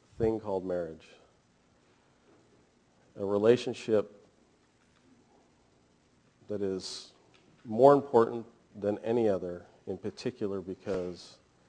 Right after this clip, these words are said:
as we are working out, learning to love each other, we are also learning to love you, be in relationship and oneness with you.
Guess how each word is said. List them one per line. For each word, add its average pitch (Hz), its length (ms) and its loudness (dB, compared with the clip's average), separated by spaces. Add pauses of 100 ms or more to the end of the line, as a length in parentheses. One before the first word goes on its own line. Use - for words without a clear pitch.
(760)
as 92 140 -10
we 107 160 -4
are 98 100 2
working 110 420 2
out, 101 340 6 (880)
learning 120 320 6
to 113 120 -8
love 107 300 6
each 98 220 -12
other, 113 380 0 (360)
we 101 100 -8
are 101 80 -2
also 98 320 -2
learning 92 360 -8
to - 100 -18
love 85 240 -10
you, 87 360 -12 (200)
be 90 80 -12
in 90 80 -12
relationship 87 680 -10
and 82 100 -14
oneness 85 400 -14
with - 200 -20
you. 80 180 -20